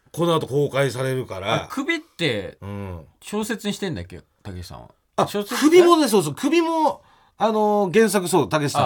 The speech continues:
Speaker 2: あ、
Speaker 1: そうそう。
Speaker 2: 小説か。
Speaker 1: あるんだけど。
Speaker 2: うん。
Speaker 1: だからこの年末は本当にもう、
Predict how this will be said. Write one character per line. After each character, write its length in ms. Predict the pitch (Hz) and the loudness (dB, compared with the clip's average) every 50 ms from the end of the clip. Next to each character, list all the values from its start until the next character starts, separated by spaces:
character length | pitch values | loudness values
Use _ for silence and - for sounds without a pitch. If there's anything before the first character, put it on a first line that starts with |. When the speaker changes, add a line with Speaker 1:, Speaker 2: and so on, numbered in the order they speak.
| 107 95 | -2 -4
Speaker 2:
あ、 20 | 98 | -6
Speaker 1:
そ 80 | 110 120 | -6 -6
う 40 | 98 | -6
そ 100 | 98 92 | -6 -10
う。 160 | 82 80 78 - | -12 -14 -14 -14
Speaker 2:
小 80 | 143 | -12
説 240 | 135 135 135 113 - | -10 -8 -8 -10 -10
か。 140 | - 87 85 | -12 -10 -6
Speaker 1:
あ 80 | 117 120 | -2 -2
る 120 | 127 127 | 0 0
ん 100 | 117 104 | -2 -2
だ 80 | 95 92 | -6 -8
け 100 | 82 85 | -10 -10
ど。 80 | 78 90 | -10 -10
Speaker 2:
う 40 | 104 | -12
ん。 20 | 92 80 - - - - - - _ _ _ _ - | -12 -14 -16 -20 -20 -20 -20 -20 _ _ _ _ -12
Speaker 1:
だ 80 | 120 107 | -12 -10
か 60 | - | -8
ら 80 | - 98 | -10 -6
こ 120 | - 151 | -4 -4
の 120 | 180 190 190 | -2 0 0
年 140 | 196 196 190 190 185 175 - | 2 2 2 2 0 0 0
末 100 | - 156 | -2 -4
は 60 | 127 | -4
本 140 | 143 151 143 | -4 -6 -6
当 100 | - 147 | -8 -8
に 60 | 139 | -6
も 340 | 143 139 131 104 87 78 _ | -6 -6 -6 -8 -10 -14 _
う、 60 | _ | _